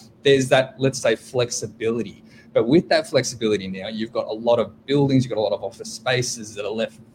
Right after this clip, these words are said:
vacant. And a lot of people, especially owners, landlords are wondering, "What, what do we do with that space now?" You know, if there's, if there's that flexibility now, what do we do? And so it's that question of, do you, do you, do you break it up? Do you turn it into something completely different? And, and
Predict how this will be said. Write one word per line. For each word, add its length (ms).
vacant. 540
And 100
a 40
lot 140
of 100
people, 440
especially 380
owners, 520
landlords 380
are 40
wondering, 360
"What, 160
what 120
do 140
we 60
do 160
with 140
that 160
space 440
now?" 300
You 120
know, 140
if 260
there's, 300
if 200
there's 280
that 120
flexibility 540
now, 180
what 120
do 60
we 100
do? 400
And 180
so 300
it's 220
that 200
question 400
of, 300
do 100
you, 160
do 120
you, 160
do 120
you 60
break 420
it 120
up? 400
Do 80
you 80
turn 300
it 20
into 200
something 460
completely 640
different? 520
And, 420
and 200